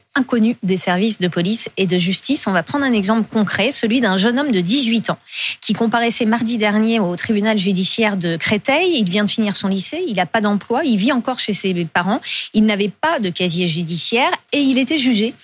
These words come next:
pour avoir lancé des cocktails Molotov sur la porte du garage du commissariat d'Alfortville. Résultat, un an et demi de prison ferme. On écoute Alexandra Gonzalez.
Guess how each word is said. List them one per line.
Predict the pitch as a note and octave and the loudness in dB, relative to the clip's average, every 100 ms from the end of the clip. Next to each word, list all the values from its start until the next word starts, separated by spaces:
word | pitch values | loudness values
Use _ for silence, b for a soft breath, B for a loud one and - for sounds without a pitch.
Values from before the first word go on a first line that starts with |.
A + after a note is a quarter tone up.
| B B - | B B -8
pour | B3 A3+ | -4 -2
avoir | G#3 D4 B3+ | 0 0 2
lancé | A#3 A3 D4 | 2 2 0
des | A#3 | -2
cocktails | - D4+ - C#4+ A#3+ | -4 -6 -4 -4 0
Molotov | G#3+ G3+ - A3 D#4+ | -2 -4 -4 -6 -4
sur | - F#3+ | -6 -4
la | F#3 | -4
porte | F3 G3 - | -2 -6 -2
du | F#3 G#3 | 0 2
garage | F#3+ B3+ A#3 G#3+ C4+ D#4 C4 | 2 0 0 0 0 0 0
du | G#3 F#3 | 0 0
commissariat | A#3 A3+ G#3+ G#3 F#3+ C#4 D4+ | 0 0 0 0 -2 0 0
d'Alfortville. | A3 G3+ G3 F3 F3 B3+ E4+ B B B - | -2 -2 -4 -4 0 0 -2 B B B -6
Résultat, | F3 B3+ B3+ C4 A3 A#3 C4 D#4+ _ - | 0 2 2 0 0 0 -2 -4 _ -6
un | D#4 D#4 D4 | -2 0 0
an | D#4 | 0
et | D4 A3+ | 2 2
demi | A3+ C#4 F#4 B B _ | 2 2 -2 B B _
de | F#3 F3+ | -8 -6
prison | - - D#4+ C4+ | -4 -4 -2 -2
ferme. | B3 - G3 G3+ A#3 - | -2 -2 -2 -2 -6 -6
On | F#3 | -4
écoute | F3 - A3+ | -4 -6 -6
Alexandra | F3+ F3+ F3 E3+ F#3+ G3+ - | -4 -4 -4 -4 -2 -4 -4
Gonzalez. | F#3 E3 D#3 - - - - | -4 -4 -6 -8 -8 -8 -10